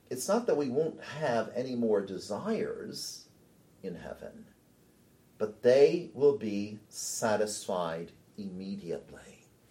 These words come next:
They shall neither, they shall neither hunger anymore, nor thirst anymore. And even from sickness and pain we will be free. The sun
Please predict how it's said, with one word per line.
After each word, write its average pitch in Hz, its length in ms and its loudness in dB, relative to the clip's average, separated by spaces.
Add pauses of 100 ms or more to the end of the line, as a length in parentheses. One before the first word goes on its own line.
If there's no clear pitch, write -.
(680)
They 139 240 8
shall 123 340 4
neither, 123 840 4 (1200)
they 101 140 0
shall 101 300 0
neither 110 680 2
hunger 208 720 -2
anymore, 80 760 -4
nor 107 380 4 (280)
thirst - 560 2 (300)
anymore. 85 640 -8 (880)
And 127 240 -2
even 202 440 2
from 139 220 -2
sickness 233 720 -2
and 156 180 -4
pain 240 520 -2
we 110 140 2
will 92 200 6
be 87 160 -8
free. - 340 -2
The 165 120 -2
sun 170 640 4